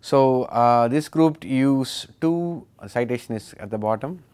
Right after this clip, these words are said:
This group use, uh, multi-pathway or two-pathway network. So, one is, one pathway is supposed to, um, give local features at high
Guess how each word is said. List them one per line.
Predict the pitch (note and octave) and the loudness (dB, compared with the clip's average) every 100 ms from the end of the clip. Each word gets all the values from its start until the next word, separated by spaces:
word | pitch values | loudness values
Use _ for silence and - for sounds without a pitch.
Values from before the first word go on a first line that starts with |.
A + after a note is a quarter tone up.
| _ - | _ -16
This | C3 C3 | -16 -12
group | C3+ C#3 B2 | -8 -8 -6
use, | C3+ C3+ - | -8 -8 -6
uh, | A2+ A2+ | -4 -4
multi-pathway | A2+ C3 C3+ C#3+ C3+ B2 - A#2 | 0 0 0 -2 0 -2 -2 -4
or | A2+ | -4
two-pathway | - E3 D#3+ C#3 B2+ C3 A#2 | -2 -2 4 4 4 0 -4
network. | A2 A2 G2+ G#2+ - - _ _ _ - _ _ _ _ _ _ _ _ _ | -4 -6 -6 -8 -10 -20 _ _ _ -20 _ _ _ _ _ _ _ _ _
So, | - C3 B2+ B2 B2 - _ _ _ | 4 6 8 6 0 -6 _ _ _
one | A2+ B2 D#3 F3+ | 0 6 6 6
is, | F3 D#3+ - | 2 0 -8
one | C#3 D#3+ F#3 | 0 2 6
pathway | F3 E3 - D#3+ D#3 D3 | 8 8 4 0 0 -2
is | |
supposed | - C#3 D3 C#3+ - | -2 -2 0 -4 -6
to, | C#3 C3 B2+ B2 A#2+ - _ _ _ _ _ _ _ _ _ A2 | -6 -4 -4 -6 -10 -18 _ _ _ _ _ _ _ _ _ -14
um, | A2+ A2+ A2 G#2+ G2 | -10 -10 -10 -14 -8
give | C3 | -6
local | B2 C#3 D3 D3 | 0 0 0 -2
features | - B2+ B2+ B2+ A#2+ | -2 -8 -2 -2 -2
at | A#2+ A2 | -4 -4
high | - - A#2 A#2+ A#2+ | -6 -6 -4 -4 -6